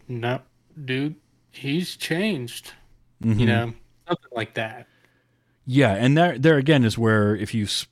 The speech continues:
Speaker 2: if you spread this out a little bit more and give it more time to develop, because that's really the only complaint, is that they had to compress this arc for this character into one
Speaker 1: Mm-hmm.
Speaker 2: episode.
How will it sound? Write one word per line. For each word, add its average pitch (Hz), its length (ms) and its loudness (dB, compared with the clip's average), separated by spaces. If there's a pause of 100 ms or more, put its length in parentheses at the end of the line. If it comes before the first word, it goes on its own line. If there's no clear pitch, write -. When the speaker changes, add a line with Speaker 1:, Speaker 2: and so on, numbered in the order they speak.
Speaker 2:
if 117 160 -10
you 107 60 -4
spread 127 440 -2
this 110 200 0
out 107 240 0
a 104 40 0
little 101 200 -2
bit 95 160 -4
more 95 340 -2
and 92 240 -2
give 98 140 -2
it 85 100 -6
more 92 180 -4
time 95 340 -4
to 85 100 -4
develop, 82 500 -6 (880)
because 120 520 -2
that's 123 300 -4
really 127 200 2
the 110 120 2
only 110 180 4
complaint, 107 420 -2
is 92 100 -8
that 98 120 -4
they 98 100 -2
had 101 160 -2
to 101 60 0
compress - 680 -4
this 95 220 -4 (100)
arc - 540 -4
for - 160 -6
this 87 160 -6
character 101 560 -2
into 92 480 -4
one 95 260 0
Speaker 1:
Mm-hmm. 92 80 -4
Speaker 2:
episode. 90 640 -6